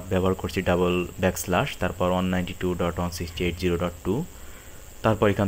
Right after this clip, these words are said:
থেকে আমরা ওকে করব। তারপর আমরা দেখতে পারবো যে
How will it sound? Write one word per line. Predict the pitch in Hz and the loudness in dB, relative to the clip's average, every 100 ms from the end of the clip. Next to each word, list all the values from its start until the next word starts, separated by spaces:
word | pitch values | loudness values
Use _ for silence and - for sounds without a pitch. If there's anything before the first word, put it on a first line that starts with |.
| 92 | 2
থেকে | 90 87 | 0 0
আমরা | 87 85 82 - - - | 2 2 0 -8 -10 -2
ওকে | 110 98 - | 0 0 -2
করব। | 78 - - - - - - - - - - - - - - - | -6 -8 -14 -18 -20 -20 -20 -20 -20 -20 -20 -20 -20 -20 -18 0
তারপর | 117 110 113 | 4 8 8
আমরা | 107 104 | 8 6
দেখতে | 104 113 104 | 6 4 2
পারবো | 98 110 185 - - - - - - | 4 4 0 -6 -16 -18 -18 -16 4
যে | 196 | 6